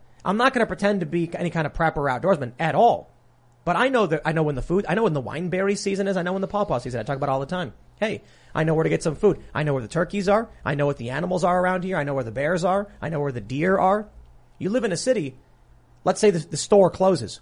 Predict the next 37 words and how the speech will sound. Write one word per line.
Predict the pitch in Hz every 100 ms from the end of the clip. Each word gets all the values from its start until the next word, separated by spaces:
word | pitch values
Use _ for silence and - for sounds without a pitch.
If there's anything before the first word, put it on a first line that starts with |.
| -
What | 135 180
do |
you | 196
eat? | 170 156
Where | 147
do | 147
you | 139
get | 135
food? | - 117 - - _ _
You | -
have | 294
no | 302 277
idea. | 277 311 349 - - - - - -
Y-, |
even | 247 262
if | 320 247
you | 226
leave | 175 202 254 180
the | 180
city, | - 254
you're | 190 165
gonna | 170 156
be | 175
like, | 175 160 151 143
"Now | 123 135
I'm | 151
in |
a, | 156 160
in | 151
a | 143
random | 127 160 175 160
rural | 165 185
place. | 202 190
What | 175
do | 190
I | 190
do?" | 240 139